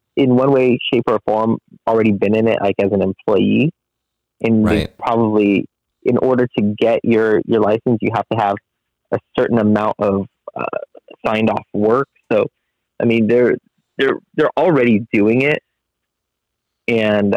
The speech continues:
Speaker 1: um, I
Speaker 2: But
Speaker 1: would
Speaker 2: what about the
Speaker 1: say
Speaker 2: person that's considering getting into the industry? You, you think those are people that already have some experience to begin,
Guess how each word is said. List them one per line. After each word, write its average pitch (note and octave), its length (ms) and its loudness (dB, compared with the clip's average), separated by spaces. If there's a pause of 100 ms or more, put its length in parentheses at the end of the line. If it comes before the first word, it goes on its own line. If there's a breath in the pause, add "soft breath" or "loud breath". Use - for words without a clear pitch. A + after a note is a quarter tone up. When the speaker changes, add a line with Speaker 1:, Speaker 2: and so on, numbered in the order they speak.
Speaker 1:
um, G2+ 540 -2 (1700)
I - 40 -2
Speaker 2:
But A2+ 80 2
Speaker 1:
would A#2 60 4
Speaker 2:
what C3+ 100 0
about C3+ 240 0
the B2+ 100 2
Speaker 1:
say B2+ 120 2
Speaker 2:
person G#2+ 320 -2
that's F2 280 -4
considering F2 580 -4
getting D#2 220 -6
into E2+ 260 -6
the - 60 -14
industry? D2 460 -10
You, F#2 220 -10
you G2+ 80 -6
think F2 220 -6
those F#2 200 -2
are F#2 40 -6
people F#2 280 -8
that E2 120 -4
already D2+ 280 -6
have D2+ 320 -10
some E2+ 180 -8
experience D#2 520 -10
to - 100 -18
begin, E2+ 340 -8